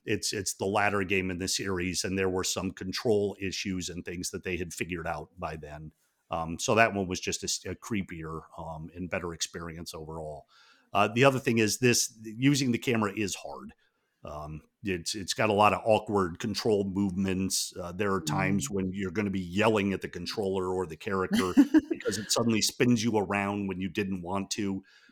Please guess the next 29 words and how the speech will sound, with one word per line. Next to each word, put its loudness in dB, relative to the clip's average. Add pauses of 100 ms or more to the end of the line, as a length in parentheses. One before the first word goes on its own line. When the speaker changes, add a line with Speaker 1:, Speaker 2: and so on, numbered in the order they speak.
(160)
Speaker 1:
The 2
Speaker 2:
Mm. 0
Speaker 1:
ghost 4
will 0
disappear 0
behind -2
a 0
wall, 2
and -2
all 4
you 0
can -2
do 2
is -2
just -6
kinda -2
spin 0
around 2
in -2
circles -4
and -8
hope -2
you -14
get -4
'em 0
at -2
the -2
right -2
time. -2